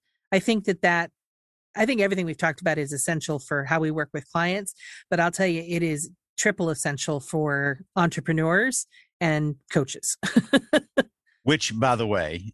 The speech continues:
Speaker 2: is a fundamental piece of what we do at Impact Coaching Academy, where we have the classes to gain some of those skills.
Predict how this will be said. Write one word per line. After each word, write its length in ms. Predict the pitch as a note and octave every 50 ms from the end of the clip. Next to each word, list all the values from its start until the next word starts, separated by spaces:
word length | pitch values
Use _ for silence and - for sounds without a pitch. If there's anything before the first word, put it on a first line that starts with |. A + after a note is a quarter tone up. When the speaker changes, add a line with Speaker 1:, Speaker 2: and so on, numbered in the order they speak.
| -
Speaker 2:
is 220 | - A2 G#2+ F#2 G2
a 80 | G#2
fundamental 500 | - - A2+ A2 G#2 G2+ G2+ G2+ G2 F#2+
piece 480 | F2+ - - F2 D2+ C#2+ - - - - -
of 140 | G2 F2 E2+
what 120 | F#2 D#2+
we 100 | F2+ F#2
do 200 | D#2+ F2+ F2 F2
at 80 | E2+ E2+
Impact 320 | F2 F2 - - - -
Coaching 340 | - D3+ C#3 - G#2+ F#2+ E2
Academy, 540 | D#2+ D#2+ - F2 D#2+ D#2 D2+ D#2 D#2 D#2+ -
where 340 | - A2 G2+ F#2+ G2 G2 G2
we 220 | G2 G#2 A2 G#2 F#2+
have 300 | G2 G#2+ A2+ B2 A#2+ A#2
the 80 | C#3+
classes 680 | - - F#2 D#2 D2+ D2+ - - F#2 F2+ - - - - -
to 80 | F#2+
gain 420 | E2 D#2 D2+ F#2+ G2 G#2 G#2 G#2+ G#2
some 240 | - - G2+ G2
of 100 | F#2+ G2
those 200 | F2+ F2+ E2+ E2
skills. 560 | - - - A#2 G#2+ F2+ E2 D#2+ E2 E2+ -